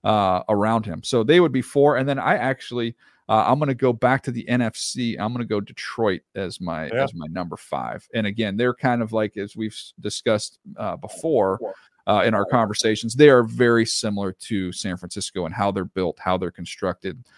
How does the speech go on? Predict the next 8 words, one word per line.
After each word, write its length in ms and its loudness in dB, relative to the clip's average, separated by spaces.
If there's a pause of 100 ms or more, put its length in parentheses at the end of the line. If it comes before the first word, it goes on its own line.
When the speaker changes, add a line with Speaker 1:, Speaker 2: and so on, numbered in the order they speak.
(160)
Speaker 1:
the 100 -4
creativity, 840 0
the 140 -8
brutality, 840 -4
all 160 2
those 220 -6
things 200 -10
together. 400 -10